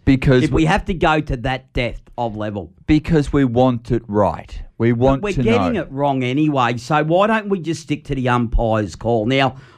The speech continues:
Speaker 2: look, you know what? At the end of the day, I think the right decision was made, but where I'm upset with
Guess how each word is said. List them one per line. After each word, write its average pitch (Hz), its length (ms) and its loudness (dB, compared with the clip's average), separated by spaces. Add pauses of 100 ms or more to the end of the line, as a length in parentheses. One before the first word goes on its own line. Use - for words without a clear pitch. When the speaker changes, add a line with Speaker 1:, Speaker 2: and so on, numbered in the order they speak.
(100)
Speaker 2:
look, 180 220 2
you 190 80 4
know 262 220 4
what? 170 240 2
At 165 100 -12
the 170 160 -2
end 247 180 0
of 254 60 -2
the 180 80 -2
day, 131 500 -2 (500)
I 151 100 0
think 180 400 -2
the 247 100 2
right 151 360 2
decision 123 580 -4
was 104 200 -6
made, 127 380 2
but 120 160 -4
where 185 360 2
I'm 151 520 2 (880)
upset 131 500 -4
with 98 300 -8